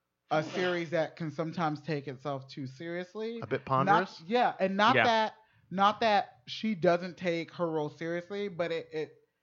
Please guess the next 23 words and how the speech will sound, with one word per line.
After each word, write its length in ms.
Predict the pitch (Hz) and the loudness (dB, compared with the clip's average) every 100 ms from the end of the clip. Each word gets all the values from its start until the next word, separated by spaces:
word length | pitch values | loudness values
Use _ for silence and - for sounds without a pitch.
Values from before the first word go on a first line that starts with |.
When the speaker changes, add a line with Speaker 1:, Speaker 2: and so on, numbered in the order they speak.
| _ _ | _ _
Speaker 1:
it 240 | 170 170 143 | -2 -2 0
breathes 320 | 185 185 175 | -4 -4 -6
this 260 | 175 156 - | -12 -12 -8
sort 200 | 190 175 | -6 -4
of, 160 | 151 | -4
like, 400 | 151 151 143 135 _ _ _ | -4 -4 -4 -10 _ _ _
human 640 | - 202 202 190 175 165 - | -10 -4 -2 0 -2 -2 -2
element 480 | 160 170 156 147 127 | 2 2 0 -6 -10
to 180 | 151 135 | -10 -8
it. 160 | 127 131 | -8 -6
And 240 | 185 202 - 190 | -6 -6 -8 0
that's, 240 | 233 240 - | 0 0 0
that's 220 | 262 254 | 0 0
what 160 | 240 185 | -4 -8
she 200 | - 185 | -6 -4
is, 140 | 175 | -4
but 160 | 147 156 | -6 -2
that's 200 | 175 175 | -2 0
also 260 | 170 165 | -4 -4
what 180 | 170 135 | -8 -8
Foggy 420 | - 147 156 185 | -4 -4 -6 -8
is. 280 | 208 226 262 | -10 -10 -8
Speaker 2:
Yes. 340 | 120 87 - | -6 -6 -8